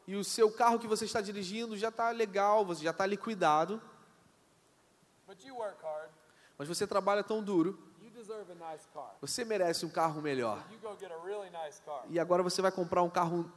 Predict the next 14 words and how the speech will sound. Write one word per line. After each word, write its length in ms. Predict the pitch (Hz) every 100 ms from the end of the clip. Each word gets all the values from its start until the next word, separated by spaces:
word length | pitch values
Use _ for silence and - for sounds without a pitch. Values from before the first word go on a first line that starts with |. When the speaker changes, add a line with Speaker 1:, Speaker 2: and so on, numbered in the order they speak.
| 156
Speaker 1:
novinho. 560 | 165 196 156 143 107 - - _ _ _ _ - _ _ - _ _ _ _ _ _ _ - - _ _ - - _ _ _ _ _ _ - - - - - _ -
Speaker 2:
And 120 | 180
then 180 | 294 294
you 80 | -
come 260 | 277 254
to 80 | 214
church. 300 | 262 247 190 -
Speaker 1:
E 120 | 214
aí 200 | 220 254
então 300 | 269 233 208
você 220 | 214 226
vem 120 | 220 226
pra 160 | 247
igreja. 540 | 240 269 262 151 117